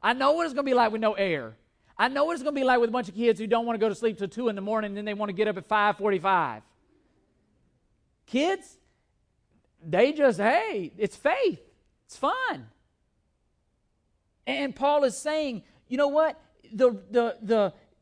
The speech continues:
this is our home. This is a temporary home. We get to exchange that which is tem-,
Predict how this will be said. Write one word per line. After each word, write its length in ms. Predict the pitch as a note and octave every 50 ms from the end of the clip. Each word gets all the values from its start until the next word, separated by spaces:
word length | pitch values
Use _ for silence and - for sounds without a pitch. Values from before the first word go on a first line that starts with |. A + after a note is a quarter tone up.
| _ -
this 440 | A3 G#3 A#3 G3+ A3+ D#4+ E4 - D#4+
is 140 | D4+ A3
our 140 | A#3+ A3+ G#3
home. 600 | F3+ F#3 A3 B3+ D4+ D#4+ D#4+ C#4 A3+ F#3 D#3 D3+ D#3
This 180 | C#4 C#4+ G3+
is 100 | B3 B3+
a 80 | A3 F3+
temporary 960 | - - - D4 D4+ B3+ D#4 D4 D4 C#4+ C#4+ C#4+ C#4+ C#4+ C#4+ C#4+ C4+ A3+ - _ _ _ _ _ _ _ -
home. 560 | - - A#3 C4 C4+ C#4 C4 A#3+ G#3 F#3 F3+
We 140 | A#3 C#4+ C4
get 220 | A#3+ D4 C#4+ G#3 A#3+
to 40 | C4
exchange 600 | F#3 F3 - - - C4 C4 C4 B3+ A#3+ G3 G3
that 180 | A#3+ A3+ A#3
which 160 | B3 A#3 -
is 100 | G#3+ F3
tem-, 180 | - - C4+